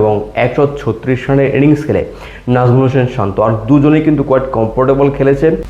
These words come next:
অসাধারণ স্ট্রাইক রোটেটিং ছিল দুজনের। আর সবচেয়ে বলার মতো যেই বিষয়গুলো, সেগুলো হচ্ছে প্রথম দিনে যেগুলো পাওয়া, যার মধ্যে মুশফিকুর রহিম চোদ্দ ইনিংস পরেই অর্ধশতকে পৌঁছেছেন, চোদ্দ ইনিংস পরেই শতকে পৌঁছেছে। তার ক্যারিয়ারের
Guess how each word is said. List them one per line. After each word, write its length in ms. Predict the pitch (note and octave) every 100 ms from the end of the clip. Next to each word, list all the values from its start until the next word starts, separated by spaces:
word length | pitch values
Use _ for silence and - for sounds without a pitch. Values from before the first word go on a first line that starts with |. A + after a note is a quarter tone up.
| B2+
অসাধারণ 360 | D#3 D3+ D3+ D#3 - -
স্ট্রাইক 240 | - A2 A#2+ B2+
রোটেটিং 300 | A#2+ A#2 A#2
ছিল 100 | A2+ G#2+ G2
দুজনের। 340 | G2 F2+ F2 - - -
আর 80 | C3 D3+
সবচেয়ে 320 | D3 E3+ D#3
বলার 200 | C3+ C3+
মতো 120 | C3 C3 A2
যেই 160 | A#2+ C3+
বিষয়গুলো, 360 | C3 G3 E3 B2+ A#2
সেগুলো 200 | A2+ B2 C3+
হচ্ছে 180 | - D3+ -
প্রথম 300 | B2 G#2+ D#3 D#3 B2+
দিনে 180 | B2 B2+ A2+
যেগুলো 240 | A2 A2+ A#2+ A#2+
পাওয়া, 220 | G#2 F2 - - - - -
যার 120 | G#2+ G#2+
মধ্যে 160 | G#2 A#2
মুশফিকুর 360 | A2+ C#3+ C#3 C#3
রহিম 200 | C#3+ C#3+ C#3+
চোদ্দ 220 | C#3+ A#2 B2 - C3
ইনিংস 240 | C#3+ D#3+ - -
পরেই 300 | A#2+ C3 D3+ C3
অর্ধশতকে 420 | A#2 C#3 C#3+ C#3+ C#3
পৌঁছেছেন, 360 | C#3 C#3+ D#3 D#3 - - - - -
চোদ্দ 200 | C3 A#2 A#2
ইনিংস 220 | B2+ D#3 - -
পরেই 280 | B2+ C3 E3+ F3+
শতকে 380 | C3 A#2 A#2+ A#2 A2
পৌঁছেছে। 380 | G#2+ G#2 G2+ F#2 E2+ -
তার 140 | G#2 G#2+
ক্যারিয়ারের 380 | G#2 A2+ A#2+ A#2+